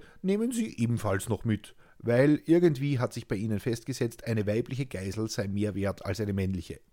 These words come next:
Fragt mich nicht, warum. Der Polizist tut, was ihm befohlen wird.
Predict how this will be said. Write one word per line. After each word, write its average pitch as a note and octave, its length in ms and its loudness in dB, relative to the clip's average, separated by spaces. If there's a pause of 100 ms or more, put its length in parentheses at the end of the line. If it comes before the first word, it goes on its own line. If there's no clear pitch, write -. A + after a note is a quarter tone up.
(160)
Fragt F#2+ 320 -4
mich - 120 -14
nicht, G2 240 -10
warum. F#2+ 220 -12 (1200)
Der C3+ 80 2
Polizist A#2+ 720 -6
tut, C3+ 300 -2
was A2 160 0
ihm A2 100 -4
befohlen A#2+ 380 2
wird. G#2 340 -2